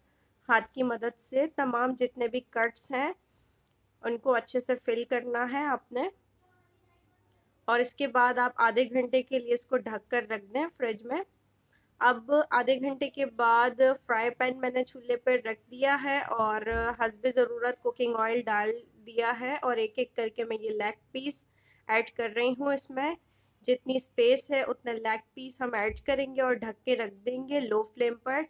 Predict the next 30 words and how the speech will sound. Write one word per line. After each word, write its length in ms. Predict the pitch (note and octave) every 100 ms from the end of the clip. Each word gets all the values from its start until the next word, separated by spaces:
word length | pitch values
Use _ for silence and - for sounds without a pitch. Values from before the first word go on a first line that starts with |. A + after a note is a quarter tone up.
| -
छः 220 | - B3+
से 160 | B3+ C4
सात 380 | - A3+ A#3
मिनट 280 | A#3+ A#3 A3+ -
तक 160 | C4+ C#4 -
एक 180 | A3+ -
side 360 | - A#3+ B3
तक 140 | - B3+ -
पकाएंगे, 640 | A#3 G#3 G#3 G#3+ A#3+ E4 E4+ _ _ _ _ -
इसके 320 | B3+ - C#4
बाद 280 | A#3 A#3 A#3
फिर 160 | - B3+
हम 200 | A#3+ A#3
पलट 420 | A#3 A3+ G#3+ G#3
लेंगे, 440 | B3 B3+ C4 D4 F4 _ _ _ _ - _ -
दूसरी 360 | B3 B3 C#4+
side 340 | C#4+ C4+ B3 A#3+
से 200 | - C#4
हम 240 | B3+ A#3+
पकाएंगे 640 | A3+ A3+ G#3+ G3+ G#3+ B3 G4 _ _ _ _ _ _ _ _ _ -
छः 200 | C4 B3
से 160 | C4
सात 340 | B3+ C4 A3 A3
मिनट 300 | A#3+ A3+ A3+ -
तक। 200 | B3+ D#4+ - _ _ _ _ _ _ _ _ _ _ _ _ _ _ _ _ _ _
अच्छी 260 | - G#3+ B3+
तरह 220 | B3+ B3
गलाने 480 | A#3+ A3+ G#3+ G#3 A#3
हैं 280 | C4 C#4 C#4
आपने, 500 | B3 B3 B3+ C4